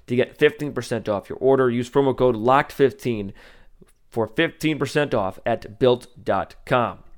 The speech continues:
This episode is also brought to you in part by rock auto dot com.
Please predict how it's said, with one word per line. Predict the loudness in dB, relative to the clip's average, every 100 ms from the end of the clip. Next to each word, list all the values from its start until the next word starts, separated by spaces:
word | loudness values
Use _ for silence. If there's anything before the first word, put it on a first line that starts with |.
| -20 -20 -20 -20 -20 -20 _ _ _ _ _ _ -20 _ _ -12
This | 0
episode | 0 4 4
is | 4
also | 4 4 6 4 4
brought | 6 4 4
to | 2
you |
in | 4
part | 2 2 4
by | 4
rock | 6 4 4 2
auto | 2 4 4 2
dot | 4 4 4
com. | 2 0